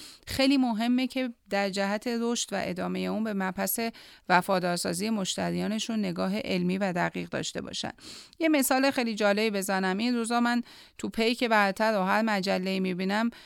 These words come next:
ماشاءالله تا دلتون بخواد، ام، تنوعی از، اه، خدمات آرایشی وجود داره و در حقیقت رستوران‌های مختلف.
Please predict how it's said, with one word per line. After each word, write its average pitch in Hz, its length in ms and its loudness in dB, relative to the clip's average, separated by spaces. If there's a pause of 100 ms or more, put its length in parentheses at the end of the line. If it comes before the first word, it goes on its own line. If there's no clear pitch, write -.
(200)
ماشاءالله 196 720 2
تا 233 200 -2
دلتون 202 460 -2
بخواد، 208 520 0
ام، 180 520 0
تنوعی 190 720 2
از، 220 340 0
اه، 185 200 -2
خدمات 180 540 0
آرایشی 180 600 0
وجود 233 380 -4
داره 220 400 0
و 214 160 4
در 196 160 4
حقیقت 196 320 0
رستوران‌های 175 600 0
مختلف. 165 500 0